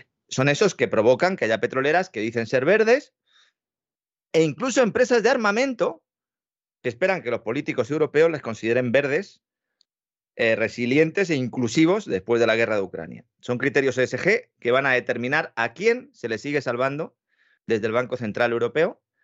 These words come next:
a costa, evidentemente, de crear inflación, de manipular el ya de por sí escaso mercado y de beneficiar a los empresarios a costa de familias,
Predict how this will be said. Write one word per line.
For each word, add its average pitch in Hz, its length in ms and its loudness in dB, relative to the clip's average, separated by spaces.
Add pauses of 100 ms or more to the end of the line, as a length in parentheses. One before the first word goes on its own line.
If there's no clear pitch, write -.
(100)
a 101 160 -6
costa, 98 280 -4
evidentemente, 95 520 0
de 127 120 0
crear 95 160 0
inflación, 98 580 -2 (560)
de 156 120 6
manipular 135 640 -2 (500)
el 104 120 -2
ya 123 120 2
de 127 100 4
por 113 140 -8
sí 127 140 -4
escaso 113 320 -6
mercado 120 500 -4 (800)
y 131 80 0
de 120 80 4
beneficiar 95 400 -2
a 95 40 0
los 90 120 -4
empresarios 110 600 2
a 87 80 -6
costa 113 240 -2
de 82 80 -4
familias, 160 600 2